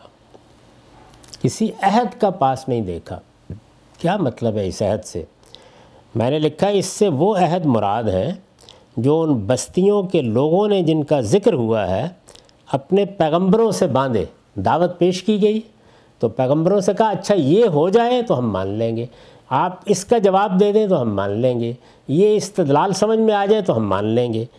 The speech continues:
इससे वो अहद मुराद है जो उन बस्तियों के लोगों ने जिनका जिक्र हुआ है अपने पैगंबरों से बांधे कि फ़लाँ शर्त पूरी कर दी जाए तो मान लेंगे और फ़लाँ मौजज़ा दिखा दिया जाए तो ईमान ले आएंगे। इसकी मिसाल, सबसे बड़ी मिसाल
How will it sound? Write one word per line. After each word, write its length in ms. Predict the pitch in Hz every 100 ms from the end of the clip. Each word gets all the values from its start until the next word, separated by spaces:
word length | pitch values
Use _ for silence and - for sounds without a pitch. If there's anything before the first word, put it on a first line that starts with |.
| - - _ _
इससे 440 | 233 202 - - 240
वो 140 | 202
अहद 320 | 185 196 202
मुराद 440 | 170 117 113 151 135
है 260 | 107 160 - - _ -
जो 180 | 117 151
उन 100 | 143
बस्तियों 480 | 113 127 - 196 208
के 140 | 185 170
लोगों 340 | 131 131 165
ने 100 | 175
जिनका 380 | 156 156 139 135
जिक्र 300 | 104 160 190
हुआ 240 | 175 147 175
है 120 | 202
अपने 300 | 196 190 185 180
पैगंबरों 560 | - 139 165 190 226 233
से 160 | - 175
बांधे 480 | 123 147 120 110 180 - - - _
कि 80 | 135
फ़लाँ 400 | 123 - 117 170 208
शर्त 320 | 226 214 -
पूरी 240 | 202 214 226
कर 200 | 220 202
दी 160 | 214
जाए 200 | 208 214
तो 140 | 214 196
मान 200 | 156 175
लेंगे 440 | 196 208 202 208 208 - - -
और 120 | 135
फ़लाँ 320 | - 135 180
मौजज़ा 440 | 156 127 185 170 233
दिखा 300 | 208 202 185
दिया 240 | 196 214
जाए 200 | 196 196
तो 140 | 196 180
ईमान 300 | 147 147 147
ले 160 | 123
आएंगे। 340 | 101 95 87 90 _ - - -
इसकी 380 | 165 - 202
मिसाल, 500 | 175 120 113 143 160 127
सबसे 460 | - 220 - 214
बड़ी 220 | 170 139 120
मिसाल 500 | 104 117 120 175